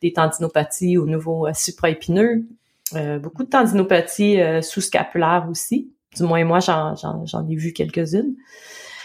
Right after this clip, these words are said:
Euh, bon, ce qui peut occasionner ça, je veux dire, ça dépend du client qu'on regarde. C'est sûr que l'é-, l'épaule est hautement sollicitée, euh,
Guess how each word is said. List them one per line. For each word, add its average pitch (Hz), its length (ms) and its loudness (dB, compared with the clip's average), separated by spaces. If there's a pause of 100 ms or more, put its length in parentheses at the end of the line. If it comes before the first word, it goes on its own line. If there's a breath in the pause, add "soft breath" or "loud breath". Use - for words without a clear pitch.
(260 loud breath)
Euh, 160 460 2 (800)
bon, 165 400 2
ce - 160 -12
qui 185 120 -4
peut 202 280 2
occasionner 170 580 2
ça, 175 220 0 (180)
je 170 80 -6
veux 160 60 -2
dire, 175 140 2
ça 180 140 2
dépend 175 280 2
du 214 140 0
client 180 320 0
qu'on 170 180 -4
regarde. 175 580 -2
C'est - 140 -10
sûr 214 240 -2
que 190 80 0
l'é-, 160 360 0
l'épaule 180 420 2
est 165 160 2
hautement 160 340 0
sollicitée, 170 760 0
euh, 156 40 -2